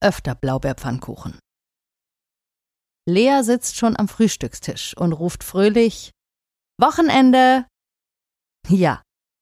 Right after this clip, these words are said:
seit einiger Zeit fühlen sich die Wochenenden wieder an wie Wochenenden.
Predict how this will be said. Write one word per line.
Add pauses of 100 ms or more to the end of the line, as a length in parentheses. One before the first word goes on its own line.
(140)
seit
einiger
Zeit
fühlen
sich
die
Wochenenden
wieder
an
wie
Wochenenden.